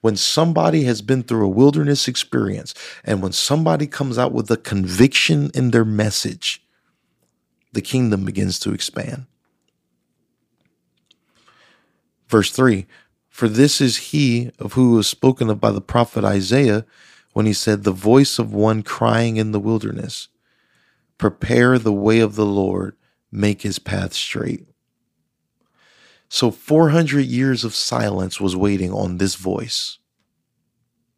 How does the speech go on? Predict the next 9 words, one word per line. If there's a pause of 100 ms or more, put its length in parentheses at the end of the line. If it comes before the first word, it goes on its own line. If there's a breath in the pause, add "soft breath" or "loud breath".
(1600)
Four
hundred
years,
they
hadn't
heard
a
prophetic
voice.